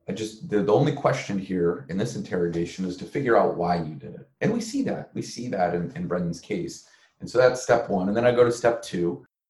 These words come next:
And what I want to do is develop a theme. And I want to talk about a theme that's gonna resonate with Brendan. You can kind of spot this,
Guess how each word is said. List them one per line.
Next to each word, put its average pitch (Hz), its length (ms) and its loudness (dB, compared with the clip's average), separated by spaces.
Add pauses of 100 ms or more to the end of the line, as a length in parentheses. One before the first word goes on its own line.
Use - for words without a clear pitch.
(180)
And 90 80 -4
what 98 100 8
I 98 60 8
want 117 220 4
to 113 120 4
do 110 80 8
is 101 120 2
develop 95 340 2
a - 60 -10
theme. 90 500 -2 (800)
And 95 100 0
I 92 60 2
want 101 240 2
to - 60 -12
talk 113 180 4
about 98 260 4
a 95 40 -2
theme 98 240 0
that's 92 120 0
gonna 92 160 -4
resonate 87 680 -2
with 87 240 -4
Brendan. 95 320 0
You 85 140 -2
can 85 180 -8
kind 87 180 -8
of 82 60 -10
spot - 560 -6
this, 87 480 -6